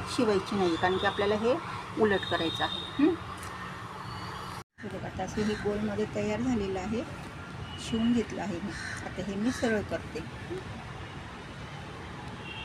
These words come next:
आता इथे थोडीशी जागा अशी उ-, उघडी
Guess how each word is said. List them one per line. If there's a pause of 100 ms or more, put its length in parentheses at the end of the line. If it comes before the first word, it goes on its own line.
(1500)
आता
इथे
थोडीशी
जागा
अशी
उ-,
उघडी